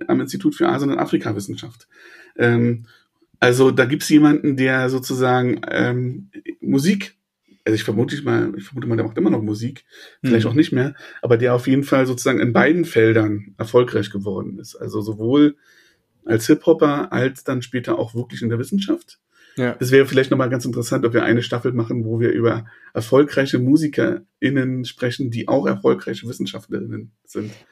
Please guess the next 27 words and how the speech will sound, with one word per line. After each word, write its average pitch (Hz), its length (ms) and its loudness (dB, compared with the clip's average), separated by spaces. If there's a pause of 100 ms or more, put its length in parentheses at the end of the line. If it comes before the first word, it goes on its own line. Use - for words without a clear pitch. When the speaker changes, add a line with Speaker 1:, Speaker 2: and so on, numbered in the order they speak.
(120)
Speaker 2:
Das - 320 -4
wäre 107 140 -2
Speaker 1:
Da 113 60 -2
Speaker 2:
auch 113 40 -2
Speaker 1:
fallen 127 180 4
uns 139 100 4
Speaker 2:
sowieso 131 140 4
Speaker 1:
wahrscheinlich 127 220 2
nicht 143 120 4
so 143 100 4
Speaker 2:
hochinteressant. 135 80 4
Speaker 1:
viele 139 200 0
ein. - 1200 -6
Speaker 2:
Ja, 139 460 0
also 143 220 -6
entweder 147 560 -6
das 135 520 -4 (460)
oder, 156 440 0
na, 180 100 2
mir 185 120 2
fällt 175 200 -4
zum 170 80 -6
Beispiel 156 180 -6
Suki 185 500 -6
ein, 214 480 -2
ähm, 156 640 -2
die 165 480 -2